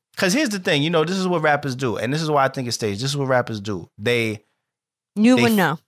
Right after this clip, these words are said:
Speaker 1: they get, nah, yeah, but, but, and even the street niggas, right? They,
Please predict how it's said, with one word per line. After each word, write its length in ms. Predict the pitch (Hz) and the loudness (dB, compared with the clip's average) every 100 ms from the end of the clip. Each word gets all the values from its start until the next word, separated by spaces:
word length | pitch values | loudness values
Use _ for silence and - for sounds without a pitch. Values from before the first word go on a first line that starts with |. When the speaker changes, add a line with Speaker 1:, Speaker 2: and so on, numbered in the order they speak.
| _ 127 | _ -2
Speaker 1:
they 140 | 139 | 0
get, 280 | 131 180 180 | 2 -2 -2
nah, 360 | 226 269 214 185 | 0 2 2 0
yeah, 400 | - 254 240 175 117 | -6 -4 0 0 0
but, 200 | 170 180 - | -2 -2 0
but, 240 | 180 - - - | -2 -2 -6 -2
and 160 | 160 202 | 0 2
even 180 | 233 220 | 0 0
the 40 | |
street 280 | - 247 220 | 0 0 0
niggas, 300 | 180 135 110 | -2 -2 0
right? 320 | 135 151 - _ 135 - _ _ | 0 0 -4 _ -20 -20 _ _
They, 480 | 117 117 143 143 - | -10 -2 0 0 -6